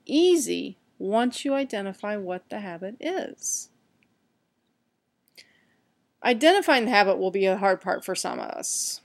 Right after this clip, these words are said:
Breaking the habit will be the challenge for other people. Now, over the next few weeks, I'll show you how to first identify the habits that are holding you back,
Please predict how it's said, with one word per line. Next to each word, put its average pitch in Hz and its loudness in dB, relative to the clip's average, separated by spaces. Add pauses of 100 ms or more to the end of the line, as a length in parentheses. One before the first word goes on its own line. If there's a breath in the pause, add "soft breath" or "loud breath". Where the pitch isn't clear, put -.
(600)
Breaking 247 6
the 220 2
habit 180 2
will 185 -2
be 185 0
the 180 -6
challenge 185 -4
for 185 -4
other - 0
people. - -12 (1600)
Now, 202 -2
over 220 2
the 214 0
next 269 2
few 269 2
weeks, 208 4
I'll 190 0
show 190 -2
you 185 0
how 180 -4
to 175 -2
first - 4
identify 240 4
the 294 2
habits 214 -2
that 214 -2
are 196 -2
holding 185 -4
you 185 -4
back, - -4